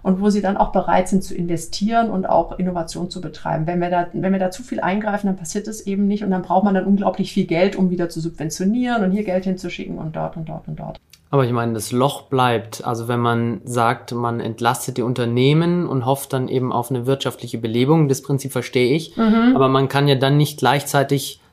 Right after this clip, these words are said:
Speaker 2: darauf beharren, keine Schulden aufzunehmen und dann einfach dieses sechzig Milliarden Loch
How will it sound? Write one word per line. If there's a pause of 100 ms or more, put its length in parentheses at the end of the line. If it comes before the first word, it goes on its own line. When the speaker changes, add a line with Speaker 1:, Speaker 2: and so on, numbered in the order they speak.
Speaker 2:
darauf
beharren,
keine
Schulden
aufzunehmen
und
dann
einfach
dieses
sechzig
Milliarden
Loch